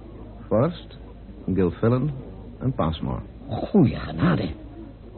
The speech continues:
Speaker 2: Forrest, Gilfillan? Nee, nee, Hubert, dat, dat is waanzin.
Speaker 1: Is het dat werkelijk?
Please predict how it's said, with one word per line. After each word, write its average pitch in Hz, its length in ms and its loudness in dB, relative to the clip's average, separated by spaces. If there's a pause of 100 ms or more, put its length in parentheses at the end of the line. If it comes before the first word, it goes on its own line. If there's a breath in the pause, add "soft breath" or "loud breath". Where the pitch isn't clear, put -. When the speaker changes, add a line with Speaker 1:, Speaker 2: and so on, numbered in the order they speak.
(260)
Speaker 2:
Forrest, - 500 2 (280)
Gilfillan? 110 640 4 (500)
Nee, - 560 -2
nee, 85 140 0
Hubert, 98 320 2 (200 loud breath)
dat, - 160 -2
dat - 160 -8
is - 120 0
waanzin. 107 880 6
Speaker 1:
Is 151 180 4
het 156 120 0
dat 151 140 2
werkelijk? 151 520 0